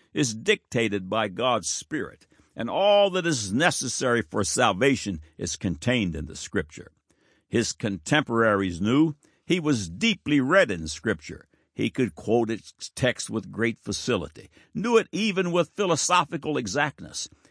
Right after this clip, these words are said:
He felt so strongly about the Bible translation project that he said he would pay for it from his own princely disposition salary.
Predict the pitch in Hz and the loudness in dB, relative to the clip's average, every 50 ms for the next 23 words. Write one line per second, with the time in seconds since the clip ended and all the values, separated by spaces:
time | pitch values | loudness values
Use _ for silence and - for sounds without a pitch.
0 | _ - 123 127 - - 165 170 165 - - - 151 143 123 - - - - 156 | _ -2 -2 -2 0 2 2 2 2 2 0 -2 0 0 -2 -2 -4 -2 2 6
1 | 170 220 233 196 156 139 127 117 101 95 131 123 110 - 110 101 98 120 131 127 | 6 6 6 4 2 2 2 2 2 2 2 2 2 0 -4 -4 2 2 2 4
2 | 107 113 110 - - 139 131 123 110 92 139 156 170 156 - 139 120 - - 131 | 2 0 -4 -4 -4 -2 0 0 0 0 0 0 0 0 -2 -4 -4 0 2 4
3 | 131 113 90 - - - - _ _ _ _ _ _ _ - 151 151 131 180 220 | 4 4 4 2 -8 -14 -14 _ _ _ _ _ _ _ 0 2 4 4 4 2
4 | 214 - - - 202 190 135 78 - - _ _ _ _ _ _ - 202 247 214 | 2 4 4 4 4 4 2 0 -2 -8 _ _ _ _ _ _ 0 0 2 2
5 | 185 160 151 - - - 240 262 226 - - 127 98 80 - _ _ _ _ _ | 2 0 0 0 2 4 6 6 6 4 2 2 2 0 0 _ _ _ _ _
6 | _ _ _ - - 120 117 110 95 87 - - - 156 160 160 165 165 165 151 | _ _ _ -2 0 2 2 2 0 0 -2 2 4 6 6 6 4 2 -2 -6
7 | - - - - 165 165 135 - - - 131 127 123 107 123 139 - - - 120 | -8 -8 -2 0 2 2 2 0 0 0 0 0 0 2 0 0 0 0 0 0
8 | 123 90 117 165 123 - - 104 95 98 101 _ _ _ _ _ _ _ - - | 0 2 2 2 0 0 0 -2 -2 -2 -4 _ _ _ _ _ _ _ -10 -6
9 | - 165 160 113 82 71 - - - | -2 0 2 2 0 -2 -8 -16 -20